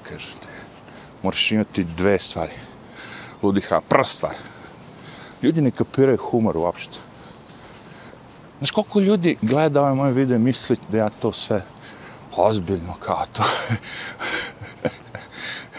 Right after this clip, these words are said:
Ne znam,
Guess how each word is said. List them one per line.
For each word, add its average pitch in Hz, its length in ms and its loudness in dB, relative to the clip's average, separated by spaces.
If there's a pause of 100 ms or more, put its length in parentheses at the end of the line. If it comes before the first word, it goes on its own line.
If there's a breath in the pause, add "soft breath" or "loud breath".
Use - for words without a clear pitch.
(3000 loud breath)
Ne 95 220 4
znam, - 220 -6